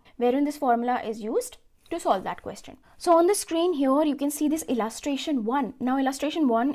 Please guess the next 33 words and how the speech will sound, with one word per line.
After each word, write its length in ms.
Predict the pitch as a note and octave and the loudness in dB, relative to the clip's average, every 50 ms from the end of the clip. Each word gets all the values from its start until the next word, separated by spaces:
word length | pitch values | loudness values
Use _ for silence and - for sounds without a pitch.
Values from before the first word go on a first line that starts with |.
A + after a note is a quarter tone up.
| - | -2
is 220 | - C4 C4+ D4 C4 | -2 -2 -2 0 0
very, 200 | G#3 A3+ C4 D#4 | 0 0 2 2
very 200 | E4+ E4 D#4+ D#4+ | 2 0 -2 -2
simple. 480 | - - A#3+ G#3+ - - B3 C4+ D4+ - - | -4 -4 -6 -4 -4 -2 -2 -2 -2 -4 -8
It's 180 | B3 B3+ - | -10 -8 -4
the 80 | - D#4 | 0 0
most 360 | C4 A#3 A3 G#3+ F4 - - | 0 0 0 -4 -6 -6 -6
basic 360 | A#3+ A#3 G#3 G#3 - D4+ D4 | -6 -6 -4 -4 -6 -6 -4
question 420 | D4 B3 G3+ G3 - - B3+ B3+ A#3+ | -2 -4 -4 -4 -4 -4 -4 -2 -2
relating 460 | A3 G#3 G3 G#3 G3+ A#3 A#3+ B3 A#3 | -2 -4 -6 -6 -4 -4 -4 -4 -6
to 160 | A#3 A3 G#3+ | -6 -8 -8
this 260 | G#3+ G#3+ G3+ C#4+ - | -6 -6 -8 -8 -8
one 260 | - G3+ F#3 G3+ A3 | -10 -10 -8 -8 -10
formula. 540 | A#3+ - A3 F#3+ F#3 - F#3+ F#3+ C4+ G#4 C#5 - - | -10 -8 -8 -8 -8 -8 -6 -4 -4 -4 -6 -8 -10
So 120 | - - D4 | -6 0 4
what 180 | D4+ D#4+ F#4+ | 4 4 4
you 60 | F#4+ | 2
can 180 | F4+ - F#4+ D#4 | -2 -2 -2 0
do 260 | C4+ C4 B3+ C4 - - | 0 0 -2 -4 -6 -6
is 320 | - A3+ A3+ B3 D4+ D4 | -6 -4 -4 -4 -4 -4
you 80 | C4 A#3 | -6 -6
can 160 | - E4+ D#4+ | -2 -2 -2
just 260 | C4+ D#4+ F4+ - - | -2 -2 -6 -6 -4
write 320 | D4 C4+ B3 B3 C4+ C4+ B3+ | 0 0 0 2 0 0 0
down 240 | C4 B3 B3 C4 C#4 | 0 0 0 0 -2
the 80 | E4 | -4
key 240 | D#4+ - D4+ D#4 F#4 | -4 -2 -2 0 0
things 360 | - G4 F#4 C#4+ A#3 - - - - | 0 0 -2 -2 -2 -4 -8 -8 -6
of 260 | G3 G#3 A#3+ D4 - | -4 -4 -4 -4 -4
this 220 | - B3 B3 B3+ - | -4 -4 -4 -4 -4
question. 360 | - F#3 D3 - - - G4+ C5+ - - - - - | -6 -8 -8 -6 -6 -6 -6 -6 -8 -12 -14 -6 -2
For 80 | C#4+ | 0
example, 480 | B3+ B3 A3+ A#3 A3 A3+ A3+ - F4 | 0 0 0 0 -2 -2 -4 0 2